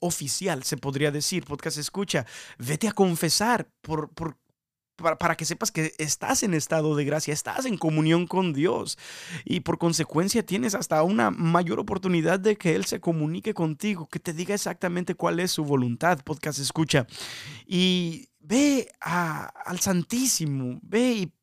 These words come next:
y no solamente, bueno, también en oración, lógicamente, en donde sea, mm,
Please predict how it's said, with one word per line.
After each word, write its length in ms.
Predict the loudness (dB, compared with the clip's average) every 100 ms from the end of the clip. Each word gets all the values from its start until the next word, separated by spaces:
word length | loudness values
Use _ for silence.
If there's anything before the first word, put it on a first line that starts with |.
| -14
y 240 | -6 -2 2
no 140 | 2
solamente, 340 | 4 4 4
bueno, 240 | 4 4 4
también 320 | 4 4 2
en 100 | 2
oración, 520 | 2 2 6 8 8 4 -12 -2
lógicamente, 1000 | 4 4 4 4 4 4 2 2 -2 -2
en 280 | -2 -2 4
donde 320 | 4 6 4
sea, 440 | 4 4 6 4
mm, 260 | 4 2